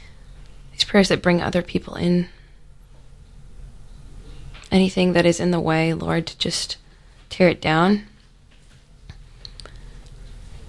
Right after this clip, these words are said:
Just do away with it, that we all be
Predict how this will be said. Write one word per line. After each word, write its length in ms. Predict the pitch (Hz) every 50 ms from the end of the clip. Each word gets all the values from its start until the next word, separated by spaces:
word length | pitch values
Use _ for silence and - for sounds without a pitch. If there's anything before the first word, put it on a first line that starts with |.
| - - - - -
Just 180 | - - - - -
do 100 | 190 175
away 280 | 175 170 160 156 165 170
with 220 | 170 170 - -
it, 200 | 185 - - -
that 360 | - - - - - - - - - - - - - - - - - - - - - - - - - - - - - - - - - - -
we 120 | 185 180 180
all 220 | 101 196 196 208
be 280 | 196 - 185 190 -